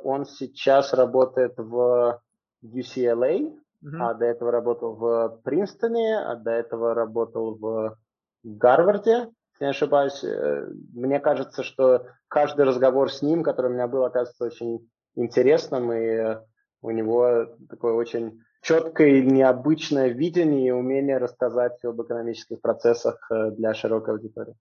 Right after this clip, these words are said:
Speaker 2: Супер, спасибо. Если что-то считаете, что нужно сказать, может быть, я о чём-то не спросил, а нужно было, вот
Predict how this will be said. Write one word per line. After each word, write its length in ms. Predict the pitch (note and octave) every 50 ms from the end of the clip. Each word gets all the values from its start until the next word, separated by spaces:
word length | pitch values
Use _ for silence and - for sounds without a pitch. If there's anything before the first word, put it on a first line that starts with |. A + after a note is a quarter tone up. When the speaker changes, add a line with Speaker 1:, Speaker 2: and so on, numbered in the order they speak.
| _ _ _ _ _ _ _ _
Speaker 2:
Супер, 440 | _ - - G3+ G#3+ A3 D#3 - _ _ _ _ _ _ _ _
спасибо. 480 | _ A#2+ A#2 - - E3+ F3+ E3 B2 - _ _ _ _
Если 420 | _ E3 D#3 C#3 F#3 G3+ - A#3 G3
что-то 400 | - - G#3+ G3+ - G#3 F3+ D#3 D#3+ E3 - - _ _ _ _ _ _ _
считаете, 480 | _ - - - - E3+ E3 D#3+ D#3 D#3+
что 160 | - - E3
нужно 300 | D#3+ E3+ E3+ D#3+ D3+ D3
сказать, 440 | C3+ - - D#3+ C#3 D#3 F3 F3+ -
может 220 | D3+ C#3+ C3 C3
быть, 160 | C3 C3 - C#3
я 220 | C3+ C3 C3 B2+
о 120 | B2+ A#2+
чём-то 300 | - - D#3 D3+ C3 -
не 100 | C3+ C3+
спросил, 540 | B2 - - - C3 - - - F3+ F#3 D#3+
а 60 | B2+
нужно 280 | B2+ D3 E3+ D#3+ E3 D3+
было, 260 | C#3 C#3 C3 B2 A#2 A2+
вот 100 | B2